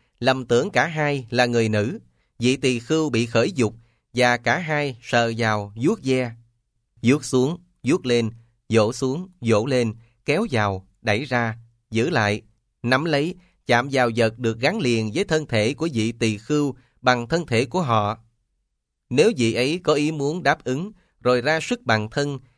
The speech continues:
và biết được sự xúc chạm, thì phạm tội Thulachaya, trọng tội, và tội Dukkata, tác ác. Là người nữ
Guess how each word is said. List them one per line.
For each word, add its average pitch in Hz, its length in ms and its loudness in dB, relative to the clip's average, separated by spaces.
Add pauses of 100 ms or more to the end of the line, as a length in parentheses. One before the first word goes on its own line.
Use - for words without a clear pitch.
(180)
và 120 220 2
biết 202 220 -2
được 113 200 2
sự 113 240 0
xúc - 280 -6
chạm, 104 320 -2 (460)
thì 127 200 0
phạm 117 280 -2
tội 110 340 0
Thulachaya, 127 840 -2 (380)
trọng 113 280 0
tội, 107 360 0 (580)
và 120 160 0
tội 113 420 0 (100)
Dukkata, 131 680 -2 (500)
tác 147 280 -2
ác. 131 220 -4 (1600)
Là 123 280 2
người 120 240 0
nữ 117 360 2